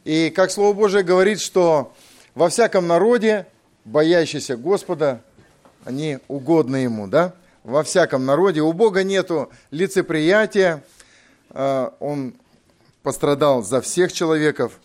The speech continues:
чтобы из всех народов славили Его имя. И поэтому мы сегодня собрались на это место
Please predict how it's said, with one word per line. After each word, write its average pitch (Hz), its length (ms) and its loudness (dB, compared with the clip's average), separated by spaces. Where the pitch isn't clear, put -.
чтобы 143 320 -2
из 151 240 -8
всех - 440 -2
народов 160 540 0
славили 147 580 -2
Его 139 260 -4
имя. 151 400 -2
И 151 100 -4
поэтому 196 420 2
мы 196 140 0
сегодня 190 320 0
собрались 170 520 0
на 160 80 -2
это 151 200 -2
место 165 600 -2